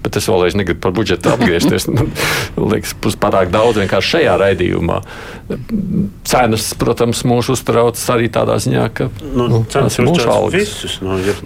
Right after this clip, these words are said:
Speaker 2: es domāju, nu, tos varbūt, ten, kuriem tās milzu algas, ko tu piesauc, varbūt maz, kaut gan arī viņu, tas, ko viņi pērk, arī,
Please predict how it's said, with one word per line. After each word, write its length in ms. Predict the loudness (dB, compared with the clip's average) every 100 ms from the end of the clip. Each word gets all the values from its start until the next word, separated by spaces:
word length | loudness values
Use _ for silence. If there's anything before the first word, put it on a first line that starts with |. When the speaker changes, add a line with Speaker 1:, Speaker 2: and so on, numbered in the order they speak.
| -6
Speaker 2:
es 80 | -4
domāju, 400 | -2 0 -2 -4 -8 -12 -12 -6
nu, 120 | -4 -4 -2
tos 280 | 2 2 4
varbūt, 340 | 2 2 2
ten, 180 | 2 0 -2
kuriem 260 | 0 2 2
tās 160 | 2
milzu 360 | 2 2 2 2
algas, 300 | 2 0 -2
ko 120 | -2
tu 80 | 0
piesauc, 360 | 0 0 0 0
varbūt 280 | 0 0
maz, 160 | 0 0
kaut 160 | 0 2
gan 140 | 2
arī 140 | 0
viņu, 260 | 0 0 -2 -4
tas, 180 | -6 -2
ko 120 | -2
viņi 160 | -2 0
pērk, 220 | -2 0
arī, 120 | -2